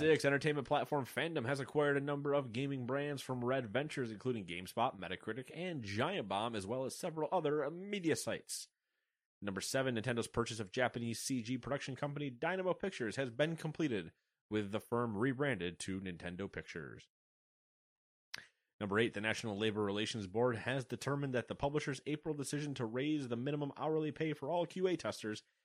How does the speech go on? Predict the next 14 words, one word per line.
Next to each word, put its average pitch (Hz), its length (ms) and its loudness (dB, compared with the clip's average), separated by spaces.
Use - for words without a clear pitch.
except - 480 2
those 95 240 4
at 82 100 -2
Raven, 87 360 -2
was 117 140 0
evidence 131 340 2
of 104 100 -4
retaliation 120 580 2
against 92 280 -4
employees 127 480 -2
for 82 280 -10
protected 107 600 -6
union 107 240 -4
activity. 98 540 -6